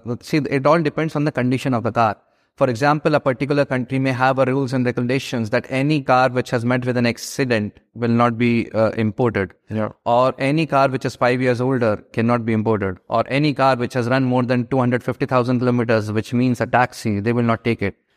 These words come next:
Speaker 1: Some countries don't have that restriction. So some countries see more of export than, uh,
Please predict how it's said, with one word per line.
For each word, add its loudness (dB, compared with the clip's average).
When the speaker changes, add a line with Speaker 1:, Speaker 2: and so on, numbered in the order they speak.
Speaker 1:
Some -2
countries 0
don't 2
have 2
that 2
restriction. -4
So -16
some 2
countries 0
see -2
more -2
of 2
export -2
than, 0
uh, 2